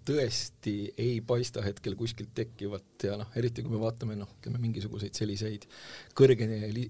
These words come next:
kõrgema lisandväärtusega töökohti tõmbekeskustes, kõik, mis on seotud, äh, peaga töötamisega, kõik,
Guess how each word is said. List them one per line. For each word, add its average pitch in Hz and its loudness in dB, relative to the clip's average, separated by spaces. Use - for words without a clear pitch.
kõrgema 120 4
lisandväärtusega 107 -2
töökohti 120 0
tõmbekeskustes, 135 0
kõik, - -2
mis 101 -2
on 113 -2
seotud, 117 -4
äh, - -4
peaga 120 4
töötamisega, 117 0
kõik, 131 -4